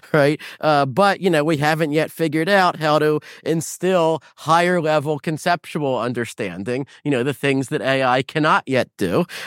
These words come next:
uh, without, you know, all of that lower level stuff being there first as a scaffold for it. So, you know, that would be, that would be one answer you could give.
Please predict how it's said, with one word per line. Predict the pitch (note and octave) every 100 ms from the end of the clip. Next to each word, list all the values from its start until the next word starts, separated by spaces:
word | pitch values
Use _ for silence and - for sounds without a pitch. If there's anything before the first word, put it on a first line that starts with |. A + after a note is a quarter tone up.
| -
uh, | C#3 C#3 D3
without, | D3 D3+ E3 D#3 -
you | D#3+
know, | C#3+ D3
all | A#2 D3 D3
of |
that | C#3 D3+
lower | C#3 E3+ F3 D#3+
level | A#2 A2 A2+
stuff | - G#2+ A#2 - -
being | C#3+ C#3 C3+
there | C3+ B2+
first | - F3 G#2+ G2+
as | A2+ A#2+
a | C3+
scaffold | - C#3 D3+ A#2+ G2
for | - E2 A#1
it. | - _ _ _ -
So, | C3+ A#2
you | C#3
know, | A2
that | B2+ -
would | A#2+
be, | A#2 A#2 A#2 -
that | C#3+ C3+
would | C#3
be | C3
one | D3 D3+
answer | G#2+ A2 - A2 F3
you | A2+ A2+
could | B2 G2
give. | G2 G#3